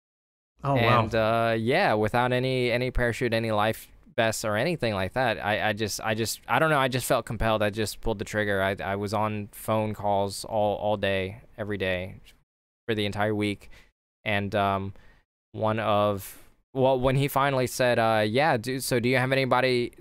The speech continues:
Speaker 2: that you work with closely that you can bring on?" I, I jumped at the chance of calling my closest friend and was like, "Let's do it."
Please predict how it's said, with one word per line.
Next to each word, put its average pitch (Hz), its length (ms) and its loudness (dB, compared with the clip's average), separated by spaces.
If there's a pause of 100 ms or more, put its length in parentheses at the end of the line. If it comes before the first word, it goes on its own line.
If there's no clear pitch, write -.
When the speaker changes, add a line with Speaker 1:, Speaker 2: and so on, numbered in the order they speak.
Speaker 2:
that 117 180 2
you 117 160 0
work 117 280 2
with 110 300 -2
closely 123 440 0
that 104 180 -2
you 113 180 -4
can 113 140 -6
bring 104 180 -2
on?" 104 260 -2 (680)
I, 123 140 0 (120)
I 117 280 2 (1300)
jumped - 580 -2 (200)
at 120 140 0
the 127 60 -2
chance 110 380 -2
of 98 220 -8
calling 104 360 0
my 92 360 -4
closest 104 440 -4
friend 87 320 -6 (1200)
and 101 160 -2
was 101 160 -2
like, 95 240 0
"Let's - 440 -2
do 120 140 0
it." 92 160 -4